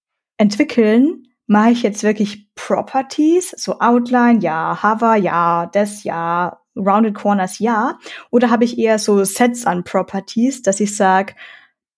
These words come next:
Design Version one und Design Version one halt, halt immer diese gerundeten Ecken und diese Outline. Und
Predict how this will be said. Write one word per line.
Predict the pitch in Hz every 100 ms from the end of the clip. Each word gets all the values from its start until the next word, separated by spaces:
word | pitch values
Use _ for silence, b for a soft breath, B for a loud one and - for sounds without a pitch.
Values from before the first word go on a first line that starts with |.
| -
Design | 208 214 208 220 208
Version | 196 202 208 202 185
one | 220 190 208 247
und | 233 196
Design | 196 190 202
Version | 185 185 190
one | 180 196
halt, | 190 175 202
halt | 180
immer | 185
diese | 180 220 214
gerundeten | 208 196 214 202 202
Ecken | - 196 202
und | 185 185
diese | 196 196 -
Outline. | 202 208 160 170 262 - _ _ _ _ -
Und | 202 202 202 202